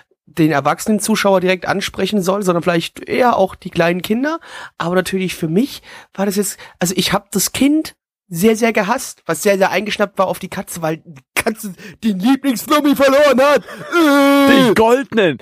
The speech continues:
Speaker 1: den
Speaker 2: Alter,
Speaker 1: goldenen,
Speaker 2: den goldenen
Speaker 1: den goldenen
Speaker 2: Flummi, Junge.
Speaker 1: Schnatz. Um auf Harry Potter zurückzukommen. Ja, also, äh, äh, sehr, sehr
Speaker 2: Ja.
Speaker 1: dumme Geschichte. Und die Katze hält sich irgendwie, sie ist sich gar nicht so bewusst, dass es eigentlich eine Katze ist, äh, rennt in der, auf der Tastatur vor dem Vater rum und zerstört die ganzen Photoshop-Projekte.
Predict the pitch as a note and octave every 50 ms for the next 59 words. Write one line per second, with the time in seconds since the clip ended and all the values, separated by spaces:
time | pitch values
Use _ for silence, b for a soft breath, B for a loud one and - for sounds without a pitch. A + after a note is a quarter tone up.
0 | B B - D4 - D4 - D4 D#4 D4 C#4+ D#4 D4 C4+ C#4+ D#4 C#4 B3 G#3+ A3+
1 | B3 B3 - C#4 A#3+ A3 G3+ D4 D4+ D#4 F#3+ A3+ A#3+ A#3+ G#3+ F#3+ D#3+ D3 D3 C#4+
2 | - A#2+ G#2+ - - - - _ _ _ _ _ _ _ _ _ _ _ _ _
3 | _ _ _ B B B B B B B B B B B B B B B B B
4 | B B B B B B B B B B B B B B - - F3 E3+ E3+ E3
5 | D#3 D3 F3 E3+ E3 D3 E3+ E3+ D#3 C#3+ D3 C#3+ C#3 - C3 B2 C#3+ C3 C3+ C#3+
6 | F#3 A3+ A#3 A3+ G#3 G#3 C3+ F3+ A#2 B2+ C#3 E3 E3+ E3 - D#3+ F#3 F3 D3 -
7 | - - A3 G3 C#3 B2 - - A2+ F#3 F3+ E3+ D#3+ D3+ D3+ - - F#3+ F#3 -
8 | - - F3+ E3 E3 D#3+ E3+ E3 - F3+ G3 - - - G#3 F3+ F3 F#3+ F#3 F#3
9 | - - F#3+ - - - D#3+ F#3+ F3 E3+ F#3 F3 F3 - - - - G3 F#3 G3+
10 | - G#3 - - G3+ F#3 F3+ E3 F3+ F#3 D#3+ D3 D#3 D3+ G3 C4 B3+ - G#3 F#3
11 | - - - - - - - F#3+ - F#3+ G3 F#3+ - - D#3 F3+ F3 - - E3
12 | D3+ D3+ B2 C#3 D3 D3 F3 G3 G#3+ F#3+ - - D#3+ F#3 F#3 F#3 E3+ E3+ - F#3+
13 | - - E3 F3 F3 E3 - E3+ - - F#3+ G#3 G3+ F#3 - F3+ D#3+ D3 D3 -
14 | - G#3 A3 A3+ G#3+ F#3+ G3 G3+ G3+ F#3 F3+ D#3+ - - F3+ E3 - F3+ E3+ E3
15 | D#3 E3+ F3 F3+ E3 D3+ C#3 - G3 A3 A#3+ A3 - G#3+ G3+ - - - G3 F#3+
16 | G3+ G3 _ G3+ F#3+